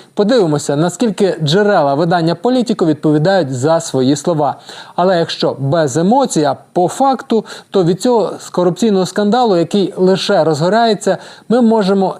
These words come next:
і будемо точно багато втрачати, але водночас можемо і чимало отримати. Так? Отримати, на мою думку, впевненість, що антикорупційні органи, які в нас є, це набу, сап та громадянське суспільство і журналісти-розслідувачі, не дають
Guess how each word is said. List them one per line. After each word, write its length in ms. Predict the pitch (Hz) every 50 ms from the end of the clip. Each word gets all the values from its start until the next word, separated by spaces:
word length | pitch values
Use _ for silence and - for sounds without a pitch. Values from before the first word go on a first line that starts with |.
| -
і 160 | - 175 170
будемо 580 | 156 143 143 147 190 226 220 160 156 151 147 143
точно 440 | 139 - 196 208 214 - - 185 160
багато 380 | 151 151 160 175 175 175 170
втрачати, 540 | 147 - 175 175 170 - - 240 240 240 - 165
але 200 | 160 170 180 190
водночас 560 | 165 160 175 156 185 226 254 233 - 190 151
можемо 400 | 165 185 220 214 185 214 202 175
і 40 | 160
чимало 520 | 160 - 185 180 180 185 185 185 175 -
отримати. 640 | 185 185 - - 214 190 156 135 120 113 - - 127 131 _ _ _ _ _ -
Так? 320 | - 214 214 208 - - _ _ _ _ _ _ - - - - - -
Отримати, 580 | - 170 - 262 285 294 285 262 - 202 175 151 - 170
на 200 | 165 170 175 160
мою 260 | 156 170 170 175 175
думку, 320 | 170 233 247 220 - 202
впевненість, 600 | 180 - - 247 254 254 226 214 185 165 156 -
що 440 | - - - - - 170 165 156 139 - - - - -
антикорупційні 760 | - 180 190 175 180 160 185 185 180 - - 254 233 214 208
органи, 440 | 208 247 262 240 214 220 202 175 160
які 200 | 156 143 - 165
в 40 | 151
нас 220 | 151 156 151 139
є, 220 | 151 165 160 139
це 240 | 127 - - 151 131
набу, 460 | 127 131 147 151 143 165 226 233 175
сап 320 | 139 - - 202 208 196 -
та 120 | - 139
громадянське 560 | 135 151 147 147 143 165 208 220 - - -
суспільство 640 | - - 135 131 - - 214 226 202 - - 170 147
і 100 | 156 165
журналісти-розслідувачі, 1300 | 143 170 165 175 185 170 147 131 131 - 135 156 180 - 247 285 262 247 247 220 196 - - 185 156 - - - - - - -
не 140 | - 196 208
дають 460 | 175 190 196 196 233 269 247 - -